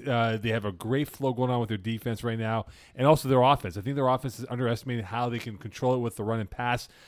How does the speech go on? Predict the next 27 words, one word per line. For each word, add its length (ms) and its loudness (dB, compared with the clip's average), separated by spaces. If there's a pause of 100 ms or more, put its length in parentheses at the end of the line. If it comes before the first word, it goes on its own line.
(300)
uh, 160 2
of 200 0
what 140 0
they 100 -2
have 200 0
on 60 -6
the 80 -2
roster. 580 2 (320)
So 140 2
I 80 6
think 180 2
Los 360 2
Siete 340 -2
Amigos 540 0 (140)
are 200 2
probably 320 2
the 100 2
most 400 0 (260)
under 220 -2
the 80 2
radar 240 4
team 380 -4
coming 240 -4
into 160 -8
the 80 -14
playoffs 400 -2
here, 260 -2